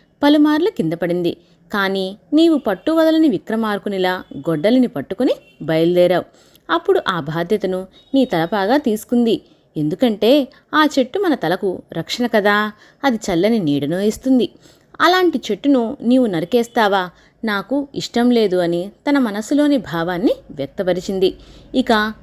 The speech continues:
కుక్క, "నేను మీరు పెట్టిన ఆహారం తిని ఎంతో విశ్వాసంగా ఉంటాను. అలాంటిది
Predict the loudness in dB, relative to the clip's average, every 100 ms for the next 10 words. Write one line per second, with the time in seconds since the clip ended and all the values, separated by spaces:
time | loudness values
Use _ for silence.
0 | -12 -4 -4 2 2 2 -4 _ -2 2
1 | 4 4 4 2 -2 -4 -2 -2 -4 -6
2 | -2 -2 0 -2 -2 -4 -8 -12 -20 _
3 | -8 -4 0 0 0 -2 -2 -2 -4 0
4 | 2 2 2 0 0 -4 _ _ -8 -4
5 | 0 0 2 2